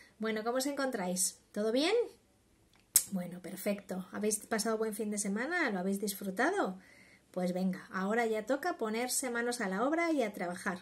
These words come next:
Una semana más, ¿sí? Venga, bueno, pues a ver, eh,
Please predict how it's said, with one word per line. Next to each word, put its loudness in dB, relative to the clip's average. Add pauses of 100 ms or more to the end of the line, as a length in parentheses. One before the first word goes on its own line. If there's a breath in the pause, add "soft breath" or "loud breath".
(140)
Una 2
semana -2
más, -10
¿sí? 0 (640 loud breath)
Venga, 2
bueno, 0
pues -2
a 0
ver, 0
eh, 2